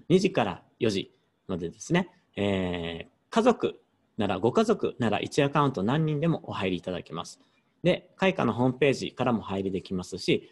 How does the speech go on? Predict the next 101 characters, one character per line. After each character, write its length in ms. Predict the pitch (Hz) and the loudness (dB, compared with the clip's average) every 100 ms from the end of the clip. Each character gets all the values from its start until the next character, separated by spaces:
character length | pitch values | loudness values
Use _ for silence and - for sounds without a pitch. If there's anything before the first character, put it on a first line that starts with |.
| _ | _
こ 80 | - | -6
ち 120 | 131 | -2
ら 80 | 120 | 0
の 140 | 123 | 0
キ 160 | 120 131 | 0 2
ュ 60 | |
ー 20 | 123 | 4
ア 40 | |
ー 40 | |
ル 80 | 117 | 2
コ 160 | 113 101 | 2 2
ー 20 | |
ド 80 | 90 | 2
を 40 | |
読 100 | 95 | -2
ん 20 | |
で 60 | 90 | -4
い 60 | 85 | -6
た 100 | 90 | -8
だ 100 | 92 | -6
け 120 | 90 | -8
れ 60 | |
ば 100 | 92 | -10
で 100 | 95 | -12
す 120 | 98 143 | -4 -2
ね、 180 | 180 - _ - | -2 -4 _ -4
え 240 | 110 101 | -2 0
ー、 20 | |
三 200 | 98 160 | 2 2
千 140 | 190 185 | 2 2
三 200 | 135 143 | 2 2
百 220 | 170 196 | 2 2
円 160 | 175 | 4
で、 160 | 110 - - _ _ | 2 -2 -10 _ _
え 300 | 95 92 90 | -6 -6 -4
ー、 20 | |
家 120 | - | -4
族 300 | 110 101 - | -2 -2 -4
で 100 | 90 | -6
す 80 | - | -4
ね、 80 | 104 | -6
七 180 | - 104 | -4 -2
人 120 | 95 | 0
で 100 | 90 | -2
も 140 | 87 | -6
十 180 | 90 101 | -2 0
人 140 | 90 87 | 0 -4
で 80 | |
も 120 | 82 - | -8 -10
こ 260 | - - | -8 -8
う、 160 | _ _ | _ _
テ 80 | 110 | 0
レ 80 | 95 | 0
ビ 80 | |
に 80 | 90 | -2
つ 120 | 82 | -4
な 100 | 107 | -2
い 40 | 98 | -2
で 100 | 92 | -2
こ 100 | 98 | 0
う 40 | |
見 100 | 104 | 2
て 80 | 98 | 0
い 40 | |
た 120 | 92 92 | 0 -2
だ 80 | |
い 60 | 87 | -2
て 80 | 90 | -8
も 140 | 80 | -8
大 160 | 101 95 | -6 -4
丈 100 | 92 | -4
夫 60 | |
で 100 | 92 | -6
す 140 | 90 - | -8 -2
し、 260 | - 196 - - _ | 2 0 -2 -20 _
で、 680 | 131 131 127 123 120 117 117 - _ | 2 4 4 4 2 2 -2 -8 _
最 240 | - 214 | 2 4
後 220 | 175 135 104 | 6 4 4
で 100 | 98 | 0
す 140 | 98 | 0
ね、 180 | 101 95 | 0 0
二 240 | 101 117 | 0 -2
十 160 | 117 139 | 0 -2
分 420 | 139 - 156 156 | 0 -2 0 0
ぐ 80 | 151 | 2
ら 140 | 127 | 2
い 80 | 107 | 0
こ 160 | 101 95 | 0 -2
う、 60 | |
質 200 | - - | -2 -4
疑 100 | 156 | 0
も 140 | 123 101 | 0 -2
一 80 | |
緒 160 | - 101 | -4 -4
に 100 | 98 | -2
取 200 | 107 104 | -2 0
れ 20 | |
れ 100 | 92 | -2
ば 120 | 90 98 | -4 -4
な 120 | 123 | -4
と 180 | - | -6